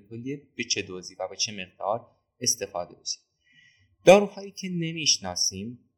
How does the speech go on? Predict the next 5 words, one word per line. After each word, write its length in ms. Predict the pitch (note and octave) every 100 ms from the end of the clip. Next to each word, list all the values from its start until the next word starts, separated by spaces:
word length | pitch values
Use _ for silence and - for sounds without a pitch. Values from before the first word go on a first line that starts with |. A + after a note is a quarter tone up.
| _ _ _ _ - - _ _ _ -
اه، 280 | G#2+ G#2+ -
اینجا 200 | C3 B2+
بحث 280 | B2+ - D3 -
تقابل 400 | C3 A#2+ G#2+ G#2+
بین 540 | A2 G#2+ G#2 G#2